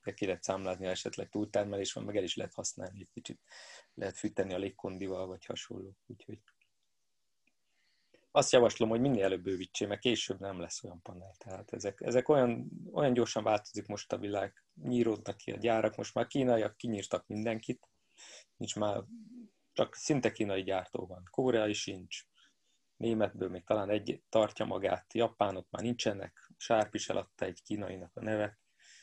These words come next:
csak kínaiak van, és ezek most egymásnak estek a kínaiak is, tehát ott is hullanak majd ki a gyártók, tehát nem tudom, milyen panellal szerelti, de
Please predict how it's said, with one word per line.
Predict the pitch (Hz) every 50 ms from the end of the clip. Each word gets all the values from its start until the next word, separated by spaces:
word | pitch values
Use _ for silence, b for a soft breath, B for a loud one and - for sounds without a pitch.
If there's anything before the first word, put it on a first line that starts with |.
| b b _
csak | - 139 131 -
kínaiak | - - 127 120 123 123 123 120 - -
van, | 123 117 - _
és | - 123 120 -
ezek | 127 117 120 120 -
most | 120 120 - - _
egymásnak | - - 120 107 104 98 - - - 104 -
estek | - - - - - - -
a | -
kínaiak | - - 107 98 95 92 92 90 - - -
is, | - - - -
tehát | - 107 101 -
ott | 123 120 - -
is | 110 -
hullanak | - - 101 98 95 92 95 -
majd | - 104 95 -
ki | _ - -
a | 90 92 95
gyártók, | 95 95 92 90 - - - - - 107 - _ -
tehát | - 101 101 101 - b b b b b b b b b _ _
nem | - -
tudom, | - - 113 110
milyen | 117 107 98
panellal | - - 110 110 104 101 95 95
szerelti, | - - 113 107 107 107 - - - -
de | 101 101 101 104 101 -